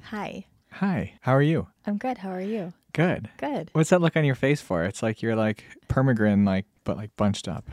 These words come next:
Speaker 1: <laughs>
Speaker 2: Doesn't look real.
Speaker 1: Okay. You, uh, you don't want me to smile?
Speaker 2: <laughs> Of course I want you to smile. So
Speaker 1: How do you feel?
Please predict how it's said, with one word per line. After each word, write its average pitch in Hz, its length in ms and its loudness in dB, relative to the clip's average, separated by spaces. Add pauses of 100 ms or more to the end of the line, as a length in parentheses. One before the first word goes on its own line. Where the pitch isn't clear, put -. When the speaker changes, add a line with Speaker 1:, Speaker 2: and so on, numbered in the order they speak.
(260)
Speaker 1:
<laughs> - 260 -14
Speaker 2:
Doesn't 107 240 -2
look 101 160 -8
real. - 240 -10 (140)
Speaker 1:
Okay. 160 500 -12
You, 202 140 -8 (120)
uh, 233 140 -2
you 233 140 -4
don't 247 100 -4
want 233 140 -4
me 233 80 -2
to 226 100 -6
smile? 226 580 -10
Speaker 2:
<laughs> 208 40 -2 (420)
Of - 380 -6
course - 180 -8
I 98 40 -4
want 92 160 -6
you - 40 -12
to - 80 -12
smile. 82 380 -6 (140)
So 107 720 0
Speaker 1:
How - 120 -8
do 202 80 -4
you 214 160 -2
feel? 156 400 -6